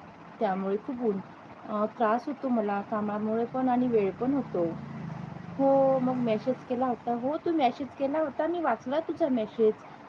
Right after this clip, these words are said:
की ताई चारला लाईव्ह या म्हणून. पण माझी आंघोळ वगैरे व्हायचीच होती, कारण मी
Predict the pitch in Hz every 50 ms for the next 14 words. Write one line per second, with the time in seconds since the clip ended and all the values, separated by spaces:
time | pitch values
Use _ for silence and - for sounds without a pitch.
0 | - - - - 262 254 - 254 240 240 262 254 - - 247 208 208 202 214 214
1 | 214 220 214 202 208 214 208 208 202 196 190 202 202 202 196 196 202 202 - -
2 | - - - - - - - - - - - 254 262 262 262 269 269 269 247 247
3 | 233 277 269 240 240 240 240 254 262 277 269 247 294 302 330 311 269 233 226 -
4 | 285 - - 339 269 - 330 311 - 269 226 233 240 254 277 294